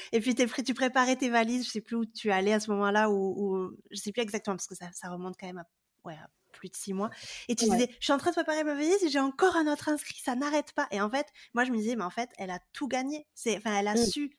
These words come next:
Speaker 1: s'adresser au public qui avait le besoin qui n'a jamais été, hem, heu, comment on dit, heu, et ça, ces personnes-là n'ont jamais trouvé quelqu'un qui pouvait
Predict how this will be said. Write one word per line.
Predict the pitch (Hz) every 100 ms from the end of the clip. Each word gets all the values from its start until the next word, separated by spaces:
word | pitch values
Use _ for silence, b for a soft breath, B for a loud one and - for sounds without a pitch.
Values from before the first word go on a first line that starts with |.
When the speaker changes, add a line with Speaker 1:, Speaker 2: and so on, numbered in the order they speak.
| -
Speaker 1:
s'adresser | 233 214 220 214 220
au | 202
public | 208 214 247 254
qui | 226
avait | 202 214 214
le | 214
besoin | 196 202 196 214 247 b b -
qui | 220
n'a | 208
jamais | 196 196 233 247
été, | - 214 214 226 226
hem, | 202 185 180 175 170 175 -
heu, | 175 -
comment | 180 175
on |
dit, | 175 185
heu, | 165 160 - - -
et | - -
ça, | 208 226
ces | 226
personnes-là | 262 254 233 240
n'ont | 226
jamais | 196 226 233
trouvé | - 233 214
quelqu'un | - 233 226 247
qui | -
pouvait | _ 220 202